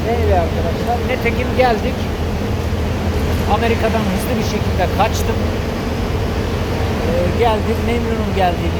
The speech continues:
için. Bakalım neler olacak şimdi. Ee, ne yapacağız? Bir Pattaya'ydı, diğer yerlerde elbet motosiklet kiralamaya çalışacağım buradan.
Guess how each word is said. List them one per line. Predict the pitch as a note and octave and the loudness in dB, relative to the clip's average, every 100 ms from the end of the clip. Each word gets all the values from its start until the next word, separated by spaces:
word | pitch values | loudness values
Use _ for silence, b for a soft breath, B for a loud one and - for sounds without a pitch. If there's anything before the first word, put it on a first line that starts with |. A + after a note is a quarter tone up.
| - | -2
için. | G3+ A3 - - - - - - - - | 0 0 0 0 0 0 0 0 0 0
Bakalım | G3+ G#3 A3 G#3+ | 2 2 0 2
neler | G3+ G#3 A3 G#3 | 0 2 2 2
olacak | F3+ G#3 A3 G#3 | 0 0 -2 -2
şimdi. | G3 F#3+ A3 | -2 0 0
Ee, | - - - D#3+ D#3+ E3 - F#3 - F3+ | -2 -2 0 0 0 -2 0 -2 0 0
ne | G#3 | 0
yapacağız? | F3+ F3+ G3+ G#3+ - - - - - - A3 - - - - - - - - - - - - - - | 2 2 0 0 -2 -2 -2 -2 -2 -2 -2 -2 -2 -2 -2 -2 -2 -2 0 0 2 0 0 0 2
Bir | G#3 G#3 G#3 G3 | 2 2 0 0
Pattaya'ydı, | F#3+ - G#3 G3 F3+ F3 F#3+ - | 0 2 0 2 0 0 -2 0
diğer | F#3+ F#3+ | 2 2
yerlerde | F#3 F3+ F3+ F3+ F3 G3 G3+ - | 2 0 0 0 0 -2 -2 -2
elbet | G3+ G3+ G3 | -2 -2 -2
motosiklet | G3 - - - G3+ - | 0 0 2 2 0 0
kiralamaya | F#3 E3+ D#3 D3+ D3 D3 | 2 2 2 0 -2 -2
çalışacağım | C3+ - C#3+ - | -2 -2 -2 -2
buradan. | B2 E3+ | 0 0